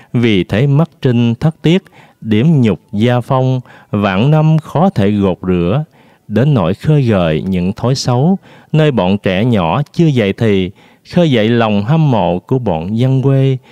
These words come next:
đủ mọi nỗi họa hại, chẳng thể nói trọn. Lại còn có những tranh ảnh dâm tà, càng là phương tiện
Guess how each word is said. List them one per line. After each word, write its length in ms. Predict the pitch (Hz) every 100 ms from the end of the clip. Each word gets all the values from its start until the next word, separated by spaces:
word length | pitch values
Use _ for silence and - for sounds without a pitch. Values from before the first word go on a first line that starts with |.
| - _ _
đủ 180 | 113 123
mọi 280 | 135 101 110
nỗi 320 | 107 95 143
họa 280 | - 113 95
hại, 400 | 107 98 87 87 - _ _
chẳng 280 | - 85 101
thể 220 | 120 87
nói 220 | 104 120 147
trọn. 340 | 107 90 80 80 - - - _
Lại 240 | 117 107
còn 380 | - 123 113 104
có 100 | 165
những 220 | 139 110
tranh 280 | - 170 165
ảnh 320 | 107 95 143 151
dâm 200 | 165 156
tà, 420 | 127 110 95 87 - _ _ -
càng 260 | 120 107
là 120 | 101
phương 280 | 92 - 165
tiện 380 | 156 101 87